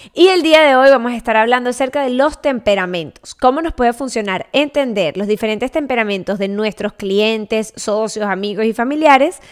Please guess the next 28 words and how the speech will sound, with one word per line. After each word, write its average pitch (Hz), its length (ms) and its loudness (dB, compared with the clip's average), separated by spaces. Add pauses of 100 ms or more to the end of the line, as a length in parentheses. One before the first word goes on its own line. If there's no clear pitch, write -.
(320)
para 254 220 4
poder 262 420 2 (280)
vivir 208 560 0
de 220 80 -2
una 220 100 -4
manera 208 300 -2
más 175 160 -10
tranquila, 285 640 4
poder 208 260 0
concretar 208 520 -2
más 233 220 -2
ventas 254 460 0
y 247 80 -2
poder 208 280 -2
entender 220 440 -4
cuáles 208 300 -4
son 196 200 -8
nuestras 185 360 -8
virtudes 294 600 -6
y 427 80 -6
lo 190 120 -8
que 190 80 -10
tenemos 180 320 -10
que - 400 0
mejorar 196 640 -2 (320)
de 196 140 -4
nuestra 196 320 -6
personalidad. 165 680 -8